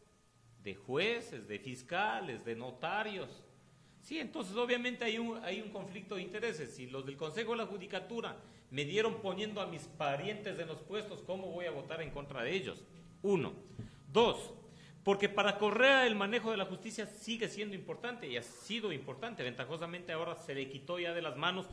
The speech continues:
por lo menos la parte de arriba. Ahora hay que ir desgranando hacia, hasta, hacia abajo. Entonces, querían mantener aquello,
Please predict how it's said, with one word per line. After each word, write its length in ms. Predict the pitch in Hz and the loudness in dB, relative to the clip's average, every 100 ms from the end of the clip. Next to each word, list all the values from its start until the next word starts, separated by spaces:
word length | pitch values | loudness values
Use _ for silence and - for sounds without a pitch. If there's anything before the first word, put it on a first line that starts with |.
| - - - | -12 -8 2
por 120 | 175 | 4
lo 80 | 160 | 6
menos 340 | 202 214 165 | 4 2 0
la 120 | 151 | 0
parte 260 | 170 175 202 | 0 0 0
de 60 | |
arriba. 340 | 208 240 254 147 | 0 0 0 2
Ahora 240 | 147 160 | 2 2
hay 100 | 165 | -2
que 160 | 165 160 | -4 -6
ir 160 | 170 165 | -4 -4
desgranando 540 | 143 151 156 165 156 | -2 -2 -2 -2 -2
hacia, 240 | 139 131 113 - | -2 -2 -4 -2
hasta, 260 | 131 - 139 139 | -2 0 -2 2
hacia 200 | 135 151 | 2 2
abajo. 300 | 143 139 - - - - - - | 4 2 0 -12 -20 -20 -20 -4
Entonces, 500 | 170 160 233 226 - - - - - | -2 6 6 6 -2 -6 -16 -8 6
querían 460 | 190 220 240 214 | 8 10 6 6
mantener 760 | 190 180 - 170 165 208 240 170 | 0 0 -2 -2 0 2 2 2
aquello, 500 | 123 139 139 107 | 0 0 0 0